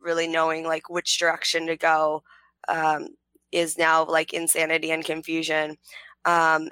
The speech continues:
and so I actually, like, literally drove up to San Mateo one weekend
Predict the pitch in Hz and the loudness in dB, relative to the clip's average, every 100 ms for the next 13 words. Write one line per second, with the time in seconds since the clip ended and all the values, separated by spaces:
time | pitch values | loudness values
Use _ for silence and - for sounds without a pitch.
0 | - 175 - 202 175 202 - 214 196 185 | -2 0 0 2 2 0 -2 0 2 4
1 | 175 165 - - - _ 175 165 165 - | 2 -2 -16 -18 -20 _ 0 0 0 -4
2 | 175 175 175 170 165 160 160 165 165 160 | 2 4 4 0 -4 -2 2 4 2 0
3 | 180 170 165 160 156 165 160 156 156 156 | -4 -2 -2 -4 -4 0 2 2 0 -4
4 | 156 - 165 160 160 156 156 156 156 | -6 0 0 0 -6 -2 0 0 -4